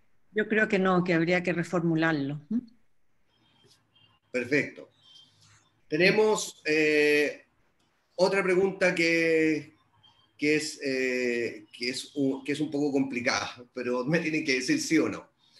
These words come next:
Speaker 2: ¿Creen ustedes que el país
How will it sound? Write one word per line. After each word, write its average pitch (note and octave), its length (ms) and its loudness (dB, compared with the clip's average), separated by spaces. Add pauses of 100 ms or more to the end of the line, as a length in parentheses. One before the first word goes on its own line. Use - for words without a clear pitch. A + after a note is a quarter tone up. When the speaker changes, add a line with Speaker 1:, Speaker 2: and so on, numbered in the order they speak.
(340)
Speaker 2:
¿Creen A#3 500 4
ustedes F#3 840 0
que C#3+ 540 -2 (540)
el D#3 260 4
país E3+ 580 2